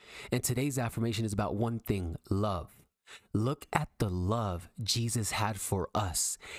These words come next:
his people. I'm telling you, feel loved. Feel like you're full. Look at the way that Jesus loved us. He helped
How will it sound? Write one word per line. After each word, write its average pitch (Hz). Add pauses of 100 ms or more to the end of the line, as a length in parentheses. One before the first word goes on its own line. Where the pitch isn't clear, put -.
(100)
his 120
people. - (1400)
I'm 117
telling 127
you, 90 (120)
feel 143
loved. 104 (240)
Feel 156
like 127
you're 117
full. 95 (400)
Look 156
at 196
the 143
way 143
that 117
Jesus 117
loved 110
us. 101 (340)
He 180
helped 139